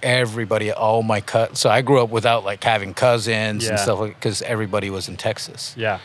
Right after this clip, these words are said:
Speaker 2: yeah.
Speaker 1: So, yeah, it's
Speaker 2: How
Speaker 1: kinda
Speaker 2: did you
Speaker 1: crazy.
Speaker 2: feel about that?
Speaker 1: I mean, growing up, I mean, I had, you know, tons of friends and stuff, so I
Speaker 2: Uh-huh.
Speaker 1: wasn't sitting there, you know, wondering where my cousins were and stuff.
Speaker 2: Right.
Speaker 1: I, I had an understanding that all of the family was in Texas.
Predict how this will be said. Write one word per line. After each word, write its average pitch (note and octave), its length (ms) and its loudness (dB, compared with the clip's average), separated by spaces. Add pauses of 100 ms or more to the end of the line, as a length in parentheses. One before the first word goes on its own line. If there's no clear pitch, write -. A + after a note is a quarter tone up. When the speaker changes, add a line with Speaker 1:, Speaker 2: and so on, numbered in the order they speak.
(280)
Speaker 2:
yeah. A2 80 -2
Speaker 1:
So, F#2 500 2 (680)
yeah, G2+ 320 2
it's - 120 -10
Speaker 2:
How C3 120 2
Speaker 1:
kinda G2+ 120 0
Speaker 2:
did - 0 -
you - 60 -4
Speaker 1:
crazy. G2+ 140 2
Speaker 2:
feel B2+ 80 0
about A#2 220 0
that? A2+ 200 -4 (300)
Speaker 1:
I F#3 120 6
mean, F#3 240 4
growing G3 380 4
up, E3+ 260 6
I B2+ 120 2
mean, A#2+ 180 2
I C3 60 4
had, C#3 220 4 (260)
you B2 100 0
know, G#2+ 220 0
tons C3 320 0
of D3 60 -2
friends A#2+ 340 0
and F#2+ 80 -6
stuff, F#2+ 300 0
so - 120 0
I G2+ 40 6
Speaker 2:
Uh-huh. A#2 100 2
Speaker 1:
wasn't A2 240 0
sitting G#2+ 260 -2
there, G2+ 380 0
you A2 120 -4
know, F#2+ 320 -2
wondering G2+ 400 -2
where G2 140 -2
my F#2 140 -4
cousins G2 500 -4
were F#2+ 240 0
and F2+ 140 -6
stuff. F#2 240 -2
Speaker 2:
Right. A2+ 260 2
Speaker 1:
I, A2+ 140 0
I A2 260 0
had A2+ 160 0
an G#2 100 -2
understanding G2+ 680 -2
that F#2 140 -4 (200)
all G2+ 240 0
of G2 80 -4
the F#2 80 -12
family G#2 340 -4
was G2+ 200 -6
in F#2+ 60 -10
Texas. - 500 -6